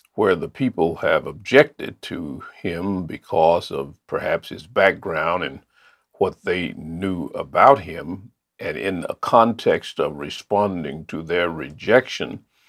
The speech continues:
uh, Jesus says that they often reject a prophet in his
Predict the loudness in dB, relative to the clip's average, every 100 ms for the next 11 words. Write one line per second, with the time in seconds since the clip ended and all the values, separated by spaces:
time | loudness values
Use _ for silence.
0 | _ _ _ _ _ -6 -6 -6 -4 -2
1 | 0 0 -4 -4 -4 -2 -2 -4 -8 -18
2 | _ -4 -4 -6 -10 -14 -6 -2 -2 -2
3 | -10 _ _ _ -20 -2 8 8 6 -6
4 | -6 -6 -10 _ _ _ _ _ _ -10
5 | -8 -6 4 6 6 2 -8 -6 -6 0
6 | 2 2 -2 -12 -12 -14 -10 -10 -10 -8
7 | -8 -8 -10